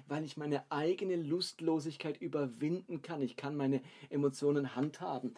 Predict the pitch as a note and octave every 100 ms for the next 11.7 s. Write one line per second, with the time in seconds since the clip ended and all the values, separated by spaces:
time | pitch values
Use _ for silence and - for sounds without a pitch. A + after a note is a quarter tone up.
0 | - - D#3+ D#3+ E3 E3+ E3 D#3+ C#3 C#3+
1 | F3 E3+ - - - E3+ E3 D#3 D3+ C3+
2 | - F#3 - - D3 E3 D#3+ D#3 D#3 D#3
3 | F3+ E3+ D#3+ D#3 C#3 E3+ F#3 D#3 - F#3
4 | G#3 F#3 E3 - D#3+ - A3+ G#3+ D3 F3+
5 | - E3 - - D3 - C#3 A#2 - -
6 | - E3 D3+ C#3+ D3+ - D#3 F#3+ A3 -
7 | - - D3+ - F3 - - C3+ D#3 F3+
8 | F3 - G3 A2+ - _ - - - -
9 | D3+ E3 D#3 D#3 F3+ G3+ F3+ F3 F3+ E3+
10 | D#3+ D#3+ - C#3+ - C3+ D3+ - E3 B2
11 | - B2 C3+ C#3+ C#3 - A#2+